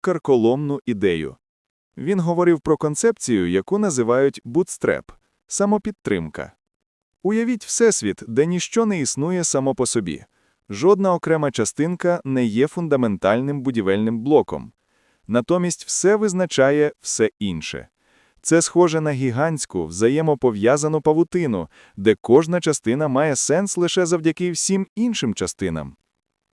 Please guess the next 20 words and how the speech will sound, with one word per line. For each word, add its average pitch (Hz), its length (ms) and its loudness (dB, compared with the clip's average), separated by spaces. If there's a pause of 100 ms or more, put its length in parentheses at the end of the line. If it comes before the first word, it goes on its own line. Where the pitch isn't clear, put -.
(240)
Фейнман 160 560 2
вважав, 123 420 2
що 139 160 0
спроби 147 380 2
знайти 131 420 0
остаточну 120 840 0
причину, 110 640 -2
чому 147 420 0
для 110 180 0
всього, 80 500 -4 (360)
це 196 220 2
глухий 196 360 0
кут. - 320 -8 (320)
Ви 226 240 -4
просто 214 400 2
продовжуватимете 139 1000 0
запитувати 104 640 -2
"чому" 95 520 -2 (140)
нескінченно. 107 840 -4 (540)
Натомість 240 600 -2